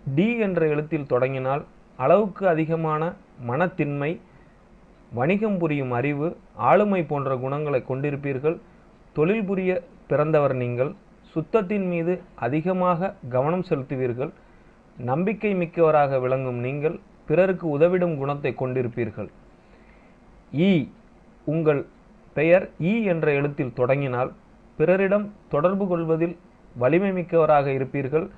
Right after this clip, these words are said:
மென்மை மிக்கவரான நீங்கள் உங்கள் சுதந்திரத்தை விரும்புவீர்கள். காந்த பர்சனாலிட்டியை கொண்டவராக நீங்கள் நண்பர்களை சுலபமாக பெறுவீர்கள். காதல் என்று வரும்போது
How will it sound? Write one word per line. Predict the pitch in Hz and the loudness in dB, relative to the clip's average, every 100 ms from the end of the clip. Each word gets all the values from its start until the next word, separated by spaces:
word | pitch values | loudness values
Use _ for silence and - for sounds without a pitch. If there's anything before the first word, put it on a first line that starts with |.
| - _ - - - | -20 _ -20 -20 -6
மென்மை | 127 156 208 208 | -2 0 2 0
மிக்கவரான | 190 165 165 160 156 160 160 | -2 2 4 6 4 4 0
நீங்கள் | 131 135 120 120 185 - - - - | -2 -4 -2 -2 -6 -18 -20 -20 -8
உங்கள் | 139 147 135 | -4 -2 -2
சுதந்திரத்தை | - 156 208 208 180 185 196 - - | -2 0 0 0 -2 -2 -4 -8 -4
விரும்புவீர்கள். | 147 170 156 139 120 113 - - - - - - - _ - | -2 2 2 0 -2 -4 -8 -18 -20 -20 -20 -20 -20 _ -14
காந்த | 117 123 151 202 202 | -2 2 2 4 2
பர்சனாலிட்டியை | 185 160 - 170 156 156 151 143 | 2 0 0 2 2 0 -2 -2
கொண்டவராக | 139 139 147 143 143 143 156 - - - | -4 2 4 6 4 2 -2 -4 -20 -10
நீங்கள் | 131 143 147 151 - - 120 | -6 -6 -2 -2 -4 -12 -6
நண்பர்களை | 127 175 208 185 185 190 - - - | -2 2 2 4 0 -2 -12 -20 0
சுலபமாக | 151 175 190 190 180 185 | 2 2 2 2 2 0
பெறுவீர்கள். | 156 139 131 117 113 - - - - - - - - - - - - - | 0 0 0 -2 -4 -8 -18 -20 -20 -20 -20 -20 -20 -20 -20 -20 -20 2
காதல் | 131 170 208 190 | 6 8 6 4
என்று | 160 156 156 | 2 2 0
வரும்போது | 143 147 147 120 123 | 2 0 0 0 0